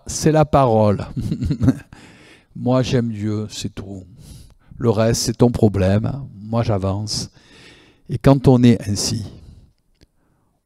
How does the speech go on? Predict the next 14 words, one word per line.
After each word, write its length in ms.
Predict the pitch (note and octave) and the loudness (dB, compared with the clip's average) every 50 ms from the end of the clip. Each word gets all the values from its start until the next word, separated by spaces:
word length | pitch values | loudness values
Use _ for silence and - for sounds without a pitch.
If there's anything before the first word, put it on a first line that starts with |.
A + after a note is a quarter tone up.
| _ _ - | _ _ -2
on 80 | A#2 A2+ | 2 6
voit 160 | G#2+ G#2+ G#2 | 8 8 8
le 100 | G2+ G2 | 8 6
Seigneur 380 | - - G#2 G2 G2 G2 F#2+ F#2+ | 4 0 -2 -2 -2 -2 -2 -2
agir 280 | F#2+ F#2 F#2+ F#2+ F#2+ | 0 0 0 0 0
d'une 120 | F2+ F#2+ F#2 | -2 -4 -6
manière 340 | F#2 F#2 F#2 F#2 F2+ - | -8 -6 -6 -6 -6 -6
formidable. 640 | - G#2 - - - - F2 F2 F#2 - - F2+ F2 - - - - - - - _ _ _ _ _ _ _ _ _ _ _ _ _ _ _ _ - - _ _ | -6 -8 -8 -8 -12 -18 -18 -18 -18 -16 -18 -18 -18 -18 -20 -20 -20 -20 -20 -20 _ _ _ _ _ _ _ _ _ _ _ _ _ _ _ _ -20 -20 _ _
C'est 140 | - - - | -8 -4 -2
pour 140 | - - C3 | -2 -2 2
cela 260 | - E3 D3+ D#3+ E3 | 4 4 4 4 4
qu'il 200 | - - B2 G#2+ | 2 0 0 2
est 60 | G#2+ | 2
important 540 | A2+ A#2 - G#2+ G2+ - - G2 F#2+ G2 F2 | 2 2 2 0 0 -2 -4 -4 -4 -4 -8